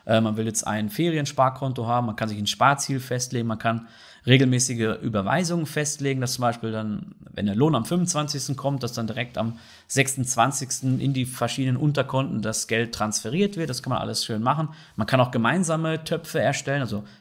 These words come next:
Zack nennt diese virtuellen Unterkonten Töpfe. Und dann kann man zum Beispiel mit seiner Partnerin und mit seinem Partner, ähm, gemeinsame Töpfe erstellen für gemeinsame Ausgaben zum Beispiel. Keine Ahnung, ich mach's mit meiner Frau so. Äh, wir haben auch ein Gemeinschaftskonto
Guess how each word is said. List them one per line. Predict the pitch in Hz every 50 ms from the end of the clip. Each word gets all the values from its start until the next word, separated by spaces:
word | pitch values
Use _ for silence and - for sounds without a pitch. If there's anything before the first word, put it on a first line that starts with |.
| _ -
Zack | - - 139 135 - -
nennt | 120 123 117
diese | 123 117 113 113 101
virtuellen | 110 117 123 123 113 110 107 101
Unterkonten | 104 139 135 123 - 113 - - 123 113 - - 98 95 -
Töpfe. | - 165 165 165 - - 156 156 156 - - - - _ _ _ _ _ _
Und | - 104 107
dann | 110 104
kann | - - 113
man | 117 113
zum | 110 - 107
Beispiel | 101 98 101 101 - 107
mit | 104 101
seiner | - 101 98 101 101
Partnerin | 101 98 95 107 110 - 113 110 110
und | 104
mit | 101 104
seinem | - 92 95 98
Partner, | - - 82 107 - - 98 98 107 - - _ _ _ _ _ _ _ -
ähm, | - 104 98 98 98 101 98 - - - - -
gemeinsame | - 104 98 104 110 104 107 104 101 101
Töpfe | - 107 101 - - 90
erstellen | 95 - - - 98 98 95
für | - - - 113 104 104 - - -
gemeinsame | - 104 95 85 92 98 92 98 92 95 101 101 - -
Ausgaben | - 107 113 - - - 98 92 92 90
zum | - - 87
Beispiel. | 85 90 90 - - 87 87 - -
Keine | - - 85 80
Ahnung, | 78 78 - - _
ich | - 107 98
mach's | 107 104 - -
mit | 101
meiner | 95 98 98 101 101
Frau | - - 101 98 107
so. | 107 107 104 101 98 101 - - - - - - - _ - -
Äh, | 104 101 101
wir | 104
haben | 98 95
auch | 113 110
ein | 120 107
Gemeinschaftskonto | 107 98 95 101 117 117 - 123 117 - - - - 110 113 117 113 - 117 117 117 -